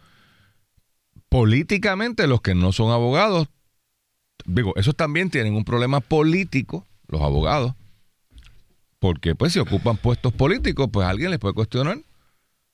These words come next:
cómo es posible que alguien que abiertamente y conscientemente viola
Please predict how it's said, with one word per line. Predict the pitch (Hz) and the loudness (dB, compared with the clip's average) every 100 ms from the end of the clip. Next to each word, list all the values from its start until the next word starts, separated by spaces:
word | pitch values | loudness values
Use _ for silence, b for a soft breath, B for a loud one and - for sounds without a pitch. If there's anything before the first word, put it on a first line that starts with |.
| _ | _
cómo | - 76 | -6 -4
es | 80 | -2
posible | 85 87 160 233 95 | -2 -2 -2 -2 -4
que | 90 80 | -2 -2
alguien | 78 80 87 | -2 -2 -2
que | 92 87 82 | 0 0 0
abiertamente | 78 73 73 85 82 85 95 | 0 0 -2 -2 -2 -2 -2
y | |
conscientemente | 87 85 85 80 87 87 87 95 | -4 -4 -4 -4 -4 -4 -4 -4
viola | 78 78 90 87 | -2 -2 -2 -4